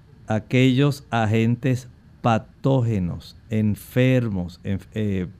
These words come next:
digamos, entes que pueden enfermar, ya sean virus o bacterias. Usted los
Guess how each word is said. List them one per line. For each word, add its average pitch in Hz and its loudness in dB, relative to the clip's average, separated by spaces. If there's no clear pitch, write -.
digamos, 113 2
entes 165 6
que - -2
pueden 120 4
enfermar, 135 4
ya 117 2
sean 127 2
virus 139 2
o 113 2
bacterias. 110 0
Usted 143 0
los 139 2